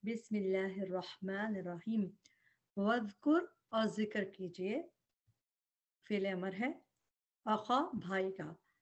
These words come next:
अखा जो है इसका रूट वर्ड है हमजा खा वाव। भाई का आदिन आद के,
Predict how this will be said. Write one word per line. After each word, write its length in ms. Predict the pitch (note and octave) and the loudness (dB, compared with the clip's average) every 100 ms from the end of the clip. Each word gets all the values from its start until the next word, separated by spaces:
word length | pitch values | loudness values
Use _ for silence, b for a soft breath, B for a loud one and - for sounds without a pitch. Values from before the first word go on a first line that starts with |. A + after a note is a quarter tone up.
| _ - | _ 0
अखा 580 | G#3+ G#3+ D4+ E4 F#4+ - | 0 2 2 2 2 0
जो 120 | B3+ | 2
है 400 | C4 C#4 D4+ F4+ | 4 6 4 2
इसका 220 | C4 - | -2 0
रूट 200 | B3+ A#3+ | -2 0
वर्ड 180 | B3 B3 | 2 4
है 60 | C4 | 4
हमजा 400 | B3+ G#3+ G#3 B3 F#4 - - _ - | 2 0 2 0 0 -6 -14 _ -10
खा 480 | - G3+ G3 B3+ - | -2 2 2 0 -6
वाव। 480 | G3+ F#3+ F#3 F#3 F#3+ _ - _ - - _ _ - | -4 -2 0 -2 -10 _ -20 _ -20 -20 _ _ -18
भाई 560 | A3+ G3+ F3+ G3 A#3 C4+ | -14 -10 -4 2 2 2
का 220 | C#4+ C#4+ | 2 2
आदिन 640 | C#4+ G3 G3+ A#3 C4+ C4+ | 2 0 0 2 2 0
आद 420 | - F3+ G3+ G#3 | -2 -2 -2 -2
के, 200 | - C4 | -4 -2